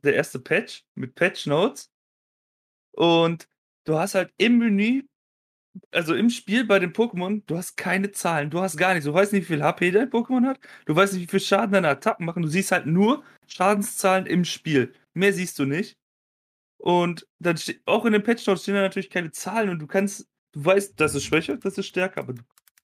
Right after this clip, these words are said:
du hast keine genaue Einordnung damit. Und das macht mich persönlich ein bisschen fertig, weil ich dann so die League-Patch Notes gewohnt bin, wo detailliert steht, das und das wurde auf das erhöht oder verringert oder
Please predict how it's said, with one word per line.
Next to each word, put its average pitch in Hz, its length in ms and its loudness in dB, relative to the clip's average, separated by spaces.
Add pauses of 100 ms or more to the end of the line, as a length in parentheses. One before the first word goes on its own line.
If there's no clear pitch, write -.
(240)
du 143 100 -2
hast 202 200 -2
keine 160 240 -2
genaue 143 380 2
Einordnung 135 540 0
damit. 127 420 -6 (460)
Und 143 300 -2 (280)
das 143 180 0
macht 214 200 -2
mich 233 160 0
persönlich 220 380 0
ein 202 80 4
bisschen 185 240 -4
fertig, 202 420 -4
weil 135 320 2 (400)
ich 170 160 -2
dann 156 320 -4
so 139 160 0
die 135 360 -8
League-Patch 151 640 -4
Notes 139 420 -4 (140)
gewohnt 143 340 2
bin, 180 200 2
wo 139 80 4
detailliert 180 440 2
steht, 190 320 0 (280)
das 165 180 2
und 175 80 -4
das 180 220 2
wurde 151 160 4
auf 147 100 2
das 170 180 -2
erhöht 175 460 -2
oder 165 160 -2
verringert 202 560 -2 (640)
oder 143 340 4